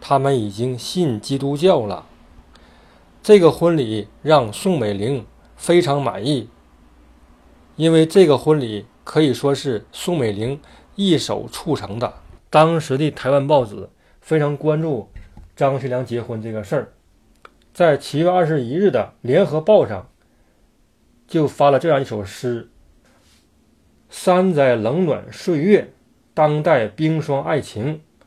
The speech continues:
少帅赵四正式结婚，红粉知己，白首递盟，夜雨秋灯，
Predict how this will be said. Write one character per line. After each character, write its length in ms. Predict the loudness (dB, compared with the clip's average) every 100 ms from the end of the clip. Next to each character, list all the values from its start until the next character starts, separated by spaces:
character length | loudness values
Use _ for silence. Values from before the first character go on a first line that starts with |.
| _
少 360 | -2 2 4
帅 380 | 2 0 0 0
赵 260 | -2 0 0
四 340 | -2 -6 -6 _ _
正 280 | 2 2 2
式 240 | -4 -6 -6
结 200 | -4 -4
婚， 320 | -2 -6 -8 _ _ _
红 300 | -10 -2 0
粉 240 | 0 -2 -2
知 220 | 0 0
己， 400 | 0 -10 -12 -12 _ _ _ -4
白 220 | 2 2
首 240 | 0 -6
递 180 | -4 -6
盟， 400 | -6 -6 -8 -10 _ _ _ -6
夜 260 | 0 2
雨 180 | 0 -6
秋 340 | -8 -6 -4 -2
灯， 320 | -4 -4